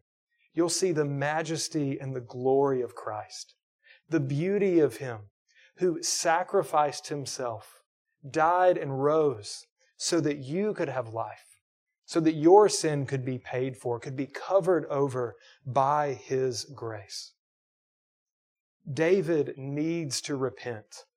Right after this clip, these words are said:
of his sin. And look what he does next in verse five. "I acknowledged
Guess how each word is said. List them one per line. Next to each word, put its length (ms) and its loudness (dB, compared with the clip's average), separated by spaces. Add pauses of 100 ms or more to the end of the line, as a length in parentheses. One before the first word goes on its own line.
of 200 -6
his 180 -2
sin. 240 -8 (760)
And 180 -4
look 160 4
what 120 6
he 80 6
does 260 4
next 340 -4
in 100 -6
verse 280 -2
five. 420 -12 (800)
"I 220 6
acknowledged 960 2